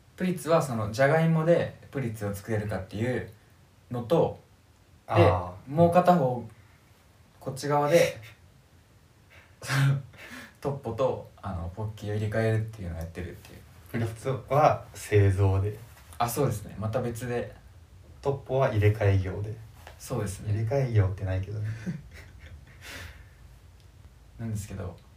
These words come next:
Speaker 1: なんか最近、なんでこんなことしてんだろうなって思い出して。
Speaker 2: このポッドキャスト？
Speaker 1: いや、あの、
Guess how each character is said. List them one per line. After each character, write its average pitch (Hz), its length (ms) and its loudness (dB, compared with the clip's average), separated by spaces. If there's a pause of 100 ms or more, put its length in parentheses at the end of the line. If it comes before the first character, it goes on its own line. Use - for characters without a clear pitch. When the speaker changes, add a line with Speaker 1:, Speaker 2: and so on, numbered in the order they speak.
(560)
Speaker 1:
な 101 60 -14
ん - 20 -10
か 101 80 -10
最 117 180 -6
近、 113 400 -4 (560)
な 143 120 -4
ん 165 60 0
で 127 60 0
こ 110 140 -2
ん 107 60 0
な 107 80 2
こ 104 80 -4
と 98 60 -6
し - 100 -8
て 107 80 -6
ん 98 40 -4
だ 90 80 -4
ろ 90 60 -4
う 90 60 -4
な 87 80 -6
っ - 20 -10
て - 100 -14
思 87 140 -6
い 85 40 -6
出 80 60 -8
し 82 120 -12
て。 - 200 -20 (1300)
Speaker 2:
こ 104 60 -2
の 95 80 -2
ポ 98 80 -4
ッ 101 100 -6
ド - 80 -12
キ 104 80 -8
ャ 98 40 -2
ス - 100 -10
ト？ - 200 -8 (520)
Speaker 1:
い - 40 -8
や、 - 140 -2
あ 107 80 -2
の、 101 160 -6